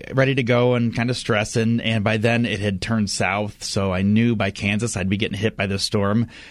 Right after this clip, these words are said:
So left, it was just rainy and miserable. F-, you know, got through all the night, you know, taking a little cat nap here or there. And once I hit Kansas, I actually lost control of my car a couple times.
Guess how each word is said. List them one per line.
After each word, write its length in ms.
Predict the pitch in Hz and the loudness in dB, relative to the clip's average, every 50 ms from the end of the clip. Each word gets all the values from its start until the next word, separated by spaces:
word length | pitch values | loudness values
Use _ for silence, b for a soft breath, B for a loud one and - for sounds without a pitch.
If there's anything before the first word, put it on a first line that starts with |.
| B B | B B
So 160 | - - 143 | 0 2 2
left, 440 | 143 156 160 165 165 151 - - - | 4 4 2 2 0 -2 -4 -6 -4
it 80 | - 147 | -2 0
was 100 | 127 120 | 0 0
just 160 | 113 123 107 | 0 -2 0
rainy 420 | 120 120 120 139 165 170 175 170 156 | 0 0 2 2 2 4 4 4 2
and 140 | 143 139 | 2 2
miserable. 420 | 143 143 135 120 131 120 127 135 135 | 2 2 2 0 -2 0 2 2 2
F-, 280 | 127 - - - - - | 0 -2 -6 -14 -10 -4
you 80 | - 139 | -2 0
know, 320 | 117 104 107 113 117 113 | 0 2 2 2 2 0
got 320 | 107 110 131 135 135 127 - | 0 0 0 0 0 -2 -2
through 160 | 143 135 135 | -2 0 2
all 160 | 135 139 151 | 2 2 0
the 80 | 147 151 | 0 0
night, 420 | 139 127 120 123 131 135 123 - | 0 0 2 2 0 0 0 -2
you 60 | - | -2
know, 100 | 117 120 | -2 -2
taking 420 | 120 120 117 110 - 127 127 127 - | 0 -2 -2 -2 0 0 0 -2 -2
a 80 | - 120 | -2 -2
little 160 | 123 135 131 | -2 -2 -2
cat 240 | - 139 131 - 131 | -2 -4 -4 -2 -4
nap 180 | 147 147 139 | -4 -4 -2
here 200 | 139 131 123 127 | 0 0 2 2
or 40 | 131 | 2
there. 380 | 113 120 120 123 123 123 123 - | 2 2 2 4 2 2 0 0
And 300 | - 107 107 107 101 104 | 0 0 0 2 2 2
once 260 | 107 120 123 113 127 | 2 2 0 0 0
I 80 | 123 | 0
hit 180 | 120 123 127 - | 0 -2 -2 -4
Kansas, 420 | - 120 120 127 117 117 110 101 | -2 0 0 0 0 -2 -4 -2
I 100 | 110 104 | -2 -2
actually 240 | 117 151 - - 214 | -2 0 0 0 0
lost 340 | 165 139 151 170 170 - - | 0 0 -2 -2 -2 -2 -2
control 340 | - 139 120 - - 139 151 | -4 -4 -2 -2 -2 -2 -2
of 80 | 151 | -2
my 100 | 143 131 | -2 -4
car 280 | 123 - 135 151 175 180 | -2 -4 -4 -4 -4 -4
a 20 | |
couple 260 | - - 95 - - 180 | -4 -6 -6 -6 -2 -2
times. 600 | 233 294 302 302 294 277 262 247 226 - - - | 0 0 0 0 -2 -2 -2 -2 -4 -4 -6 -10